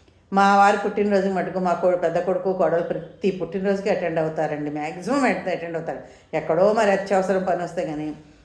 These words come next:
కంపల్సరీగా మా మనవరాలు, మా కోడలు కూడా హారతి ఇచ్చి చక్కగాను ఏదో జన్మదినం ఏదో అని ఆ పాట పాడి వాళ్ళు తోచిన వాళ్ళు చేస్తారు. ఏంటంటే మనం ఎందుకు ఇది చెప్పానంటే మీ కోడలు చేసే గొప్ప కోసం కదండి.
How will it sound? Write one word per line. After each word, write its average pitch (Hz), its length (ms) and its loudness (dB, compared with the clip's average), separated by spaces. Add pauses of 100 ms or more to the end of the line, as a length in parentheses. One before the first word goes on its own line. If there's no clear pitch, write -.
(180)
కంపల్సరీగా 208 640 2
మా 196 140 2
మనవరాలు, 175 540 2
మా 175 160 0
కోడలు 160 440 0
కూడా 165 240 0
హారతి 147 420 -4
ఇచ్చి 156 380 -10
చక్కగాను 160 720 -4 (320)
ఏదో 165 320 4
జన్మదినం 175 640 2
ఏదో 165 160 -2
అని 165 120 -2
ఆ 160 60 0
పాట 143 320 -4
పాడి 151 480 -4 (600)
వాళ్ళు 277 300 4
తోచిన 311 320 2
వాళ్ళు 214 220 4
చేస్తారు. 202 300 0
ఏంటంటే 233 640 -2
మనం 208 480 -2
ఎందుకు 240 280 -2
ఇది 247 160 -4
చెప్పానంటే 220 480 0
మీ 208 100 -4
కోడలు 196 460 2
చేసే 190 140 0
గొప్ప 170 260 -2
కోసం 180 320 -4
కదండి. 147 340 -10